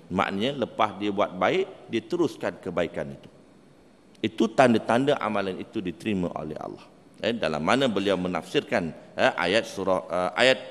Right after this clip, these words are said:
eh, seratus lima puluh lima surah Al-Baqa-, Al-Baqarah. Begitu juga kata beliau, di antara balasan kepada kejahatan ialah kejahatan selepas daripadanya.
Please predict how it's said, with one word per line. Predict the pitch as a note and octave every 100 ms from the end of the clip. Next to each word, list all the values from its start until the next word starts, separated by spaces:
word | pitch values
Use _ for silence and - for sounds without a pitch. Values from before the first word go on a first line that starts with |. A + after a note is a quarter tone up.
| - - -
eh, | - F#2+
seratus | F#2 A#2 A2 -
lima | F#2 G2 F#2
puluh | F#2 F#2
lima | A#2
surah | D3+ - F#2+ -
Al-Baqa-, | E2 C#2+ D2+ - C3 - - E2
Al-Baqarah. | C#2+ B1 - - - - - - - - - - - _ _ - - - - -
Begitu | C#3+ F3 G3+ G#3+ A#3
juga | C4+ A3+
kata | F#3+ - F#3
beliau, | A3+ C4+
di | A#3+ F#3
antara | - F#3+ E3+ F3+ E3+
balasan | F3+ G3 F#3 G3+ F3+
kepada | - F3+ E3+ E3
kejahatan | E3 F3 D3+ C#3+ C3+ C3 G#3+ A#3 - - -
ialah | E3 D#3+ C#3+ -
kejahatan | C#3+ B2+ C#3 C3 - A#2+ G#2+
selepas | - G#2+ - F2+ F#2 E2+
daripadanya. | E2 D#2 C#2+ C#2 C#2 C2+